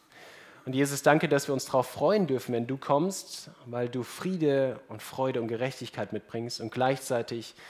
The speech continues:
fordert es uns heraus, für unseren Alltag diese Hoffnung auch hier schon zu leben. Und schon jetzt Teil davon zu sein, dass dein Reich auch hier schon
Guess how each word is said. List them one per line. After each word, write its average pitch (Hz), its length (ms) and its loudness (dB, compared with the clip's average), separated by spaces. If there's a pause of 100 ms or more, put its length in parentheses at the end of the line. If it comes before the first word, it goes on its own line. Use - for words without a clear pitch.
(220)
fordert 139 440 4
es 117 160 -4
uns 117 200 -8
heraus, 110 420 -2
für 123 100 -6
unseren 117 280 -2
Alltag 120 460 -4
diese 120 360 -8
Hoffnung 147 340 -2
auch 113 140 -4
hier 170 220 0
schon 123 200 -2
zu - 140 -6
leben. 107 460 -6 (800)
Und 120 160 -6
schon 127 220 2
jetzt - 580 -2 (1040)
Teil 170 240 4
davon 160 300 4
zu 135 120 -4
sein, 127 240 0
dass - 300 -4
dein 156 320 2
Reich 123 400 -2
auch - 140 -12
hier 160 260 -6
schon 110 540 -4